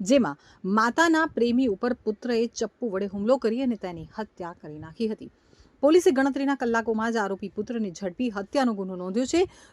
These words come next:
તો મરનાર રાજેન્દ્ર બંડુ ધરમ ગોડાદરા વિસ્તારમાં રહેતા હતા. છેલ્લા ત્રણ વર્ષથી યુવક વિશાલ ભાણદેની માતા સાથે પ્રેમ સંબંધમાં હતા. તો યુવકના પિતાનું અવસાન થતાં રાજેન્દ્ર તેમના ઘરમાં અવારનવાર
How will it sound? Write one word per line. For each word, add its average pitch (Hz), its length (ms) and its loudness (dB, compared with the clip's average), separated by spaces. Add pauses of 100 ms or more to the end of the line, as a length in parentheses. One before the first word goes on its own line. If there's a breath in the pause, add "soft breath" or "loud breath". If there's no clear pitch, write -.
તો 294 100 6
મરનાર 262 480 4
રાજેન્દ્ર 220 580 2
બંડુ 196 420 -4
ધરમ 226 340 -2
ગોડાદરા 196 440 -4
વિસ્તારમાં 190 460 -8
રહેતા 220 260 -2
હતા. 302 240 0 (300 loud breath)
છેલ્લા 311 280 2
ત્રણ 302 320 0
વર્ષથી 262 400 -2
યુવક 240 280 -2
વિશાલ 202 480 -2 (380 soft breath)
ભાણદેની 247 640 2
માતા 214 360 -2
સાથે 202 320 -4
પ્રેમ 233 260 -2
સંબંધમાં 180 480 -6
હતા. 131 220 -14 (440)
તો 202 60 0
યુવકના 285 440 2
પિતાનું 226 400 -2
અવસાન 233 320 -2
થતાં 214 260 -2
રાજેન્દ્ર 202 520 -2
તેમના 196 280 -6
ઘરમાં 208 580 -6
અવારનવાર 196 600 -2